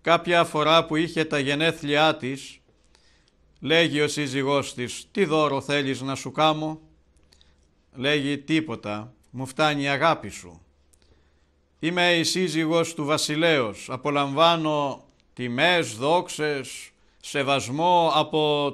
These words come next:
τους υποτελείς σου, από τους στρατιώτες και όλον τον κόσμο, μου φτάνει αυτό.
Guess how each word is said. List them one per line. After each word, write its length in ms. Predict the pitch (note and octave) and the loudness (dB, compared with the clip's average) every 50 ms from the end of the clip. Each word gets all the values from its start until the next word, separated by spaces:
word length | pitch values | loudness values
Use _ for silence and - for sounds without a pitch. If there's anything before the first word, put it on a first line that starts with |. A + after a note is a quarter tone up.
| C#3+ | -6
τους 380 | - D3 D3 C#3+ C#3 C3+ - - - | -6 -6 -4 -4 -4 -4 -6 -8 -8
υποτελείς 680 | D#3+ D#3 D#3 D3+ C#3+ C#3+ C#3+ C3+ C3+ C#3+ E3+ F3 E3+ | -8 -4 -2 -4 -2 -2 -2 -2 0 0 0 -2 -2
σου, 320 | - - C#3 C#3 C3 B2 B2 _ _ _ _ _ _ _ _ _ _ _ _ _ _ _ _ _ | -6 -10 -10 -12 -12 -14 -16 _ _ _ _ _ _ _ _ _ _ _ _ _ _ _ _ _
από 400 | F#3+ F3+ F3 F3 D#3+ E3 E3 E3 | 0 0 2 2 2 2 2 2
τους 160 | D#3 C#3+ B2 | 0 -4 -8
στρατιώτες 840 | - - C#3 C#3 B2+ - - D#3 E3+ F3+ F3+ F3+ - D#3 D#3 - | -6 -2 -2 -2 -2 0 2 4 4 4 4 2 -2 -2 -2 -2
και 140 | - D#3 D3+ | 0 2 2
όλον 360 | D#3 E3 E3 D#3 D3+ D3 C#3 | 4 4 4 2 0 -2 -4
τον 220 | C#3 C#3+ C#3+ C#3+ A#2 | -4 -6 -6 -6 -4
κόσμο, 400 | D3 D3 C#3+ C3 A2 B2+ C3+ C3+ | -2 -2 0 -2 -2 -4 -6 -6
μου 140 | C#3 C#3 | -6 -6
φτάνει 440 | C3 - - D3+ D3 D3 C3+ C3 B2+ | -6 -4 0 0 0 2 0 -2 -4
αυτό. 500 | B2+ A#2 - - C3+ C3 B2 A2 G2+ G2 | -4 -6 -6 -6 -4 -4 -4 -4 -6 -12